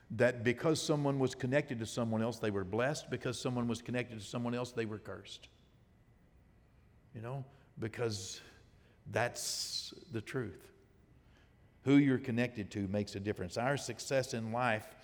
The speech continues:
may depend more on others than what we realize. The only reason we know Joseph's name is because Joseph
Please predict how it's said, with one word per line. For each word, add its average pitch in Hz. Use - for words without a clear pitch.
may 127
depend 127
more 123
on 120
others 110
than 104
what 110
we 104
realize. 98
The 101
only 131
reason 107
we 120
know 110
Joseph's 104
name 87
is 98
because 92
Joseph -